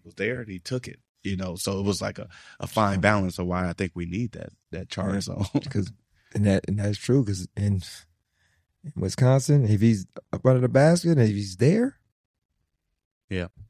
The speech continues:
Speaker 2: he's gonna get the call.
Speaker 1: Yeah.
Speaker 2: So that's, that's the difference.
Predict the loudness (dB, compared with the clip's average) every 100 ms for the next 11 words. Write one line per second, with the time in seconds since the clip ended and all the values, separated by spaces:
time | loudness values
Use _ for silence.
0 | _ _ _ -6 2 6 6 4 4 4
1 | 4 4 0 -2 _ -10 -10 -10 _ _
2 | _ _ _ _ _ _ _ -20 -16 -4
3 | -2 0 0 -2 -4 -2 0 4